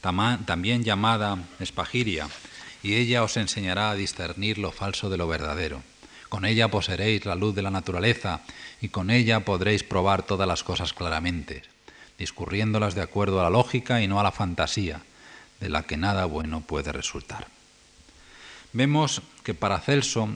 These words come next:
hacía alquimia sinónimo de espagiria,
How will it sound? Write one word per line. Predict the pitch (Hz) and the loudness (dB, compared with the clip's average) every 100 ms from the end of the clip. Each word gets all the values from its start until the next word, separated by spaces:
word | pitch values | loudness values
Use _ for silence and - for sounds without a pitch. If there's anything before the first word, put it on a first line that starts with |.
| - | -4
hacía | 101 - 123 123 113 | -6 0 4 4 4
alquimia | - 101 85 - 131 113 98 95 98 98 | 0 -2 -2 2 4 4 2 2 -2 -8
sinónimo | - 95 98 123 123 123 127 123 - | -6 -2 2 4 4 4 0 -2 -6
de | 101 | -6
espagiria, | - - - 123 87 76 | -4 -4 2 2 2 -2